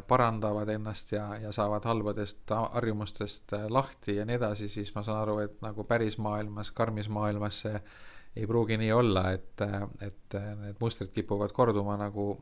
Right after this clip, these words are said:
nagu Jaanus enne ütles, aga tegelikult see praegune maailm on ju nagu kahesuunaline, et ühest küljest need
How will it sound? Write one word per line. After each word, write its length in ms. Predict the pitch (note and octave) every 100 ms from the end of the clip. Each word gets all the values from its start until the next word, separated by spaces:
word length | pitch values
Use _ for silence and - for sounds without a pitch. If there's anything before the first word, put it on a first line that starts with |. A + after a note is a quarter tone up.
| G#2+
nagu 160 | G#2
Jaanus 380 | G#2+ A#2 G#2+ G#2
enne 160 | A2+ A#2
ütles, 240 | C3 G#2
aga 240 | G2+ G#2 G#2 - - - - -
tegelikult 400 | - D3 B2 A2+
see 160 | B2 A2 A#2
praegune 320 | C3+ B2 A2
maailm 400 | A#2 C3 A#2 A2
on 80 | G#2+
ju 80 | G#2+
nagu 160 | G#2 G2+
kahesuunaline, 800 | C#3 D#3 A#2+ G#2 G2+ G2 G2+ G#2 - - - - - -
et 160 | G2+ B2+
ühest 160 | C3 -
küljest 320 | A2 G#2+ - G#2+
need 240 | G#2